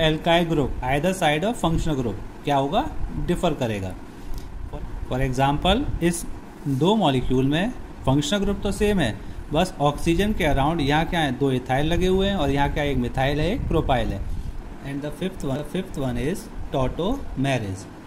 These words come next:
ये क्या है? एक special type की isomerase होती है, जिसे हम ketoenol tautomerase भी कहते हैं। इसमें क्या होता है? intramolecular H plus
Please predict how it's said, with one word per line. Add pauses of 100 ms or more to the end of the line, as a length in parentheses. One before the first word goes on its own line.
(540)
ये
क्या
है?
एक
special
type
की
isomerase
होती
है, (400)
जिसे
हम (300)
ketoenol
tautomerase
भी
कहते
हैं।
इसमें
क्या
होता
है? (140)
intramolecular (100)
H
plus